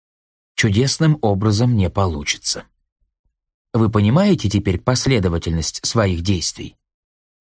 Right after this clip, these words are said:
«Мне обо всем этом еще нужно подумать», растерянно говорит она. «Совершенно верно», соглашаюсь я.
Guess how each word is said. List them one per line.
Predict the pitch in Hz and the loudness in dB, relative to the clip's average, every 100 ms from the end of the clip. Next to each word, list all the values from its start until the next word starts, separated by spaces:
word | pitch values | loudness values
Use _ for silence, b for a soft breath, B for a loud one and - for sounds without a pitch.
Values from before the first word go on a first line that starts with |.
| _ _ _ _ _ - | _ _ _ _ _ -4
«Мне | 117 135 143 | 0 4 4
обо | 123 | 2
всем | 110 - 113 | 0 0 2
этом | 151 156 | 2 2
еще | 131 120 - | 2 0 0
нужно | 95 98 95 101 | 2 2 2 0
подумать», | 85 92 80 73 65 - - _ - | 0 -2 -4 -10 -10 -16 -18 _ -6
растерянно | 98 87 - 95 98 104 107 | -4 -4 -4 -2 0 0 0
говорит | 95 76 73 - | 0 -2 -6 -8
она. | 76 - - _ _ _ _ _ _ _ - | -10 -10 -14 _ _ _ _ _ _ _ -6
«Совершенно | - 120 101 - 110 113 110 | 0 2 2 2 2 4 4
верно», | 98 98 110 80 73 _ _ - | 4 2 0 -4 -12 _ _ -10
соглашаюсь | - 98 90 - 78 73 - | -2 0 0 -2 -6 -6 -6
я. | 82 71 | -8 -12